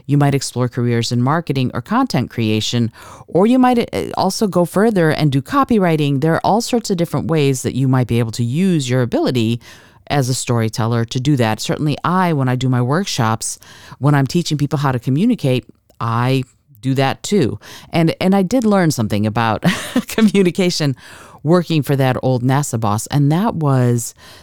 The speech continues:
that we fundamentally were not gonna be able to communicate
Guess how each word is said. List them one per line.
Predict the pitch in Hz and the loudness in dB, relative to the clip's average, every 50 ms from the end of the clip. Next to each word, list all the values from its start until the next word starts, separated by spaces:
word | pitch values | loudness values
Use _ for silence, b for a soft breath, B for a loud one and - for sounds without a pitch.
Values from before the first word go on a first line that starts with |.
| B | B
that | - 117 147 143 135 131 127 | -2 0 2 2 2 0 0
we | - 131 127 170 196 214 220 214 - - - - | -2 -2 0 0 2 2 0 -2 -4 -6 -8 -4
fundamentally | - 175 175 160 170 180 180 151 135 139 131 131 123 117 _ _ _ _ _ _ _ _ _ - _ _ _ _ | -2 0 0 2 2 2 2 2 2 2 2 0 -2 -4 _ _ _ _ _ _ _ _ _ -20 _ _ _ _
were | - 135 127 123 127 151 165 160 160 | -20 -20 -18 -8 -2 0 2 4 4
not | 156 151 147 143 | 4 4 2 2
gonna | - 131 120 | 0 -2 -2
be | 127 120 | 0 0
able | 120 113 | 0 -2
to | 113 | -4
communicate | - - 117 117 110 101 - - 98 95 76 - | -4 -2 -2 0 0 -2 -2 -2 -2 -2 -2 -6